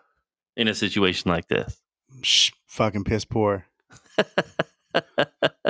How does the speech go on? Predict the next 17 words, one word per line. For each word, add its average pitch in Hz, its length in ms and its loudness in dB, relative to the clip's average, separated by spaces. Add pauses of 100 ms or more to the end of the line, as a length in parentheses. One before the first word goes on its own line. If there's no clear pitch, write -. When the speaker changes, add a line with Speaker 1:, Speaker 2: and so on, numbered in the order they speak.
(1600)
Speaker 1:
No 139 240 2
doubt. 120 420 2 (380)
Um, 107 680 2 (1200)
do 131 160 2
you 131 80 2
think 127 220 0
we 113 140 -2
could, 117 240 -2
we, 101 420 0
we 107 320 2
would 110 120 0
be 113 100 2
able 107 160 0
to 110 80 2
make 107 240 0
it 104 160 -2 (280)
home? 113 440 0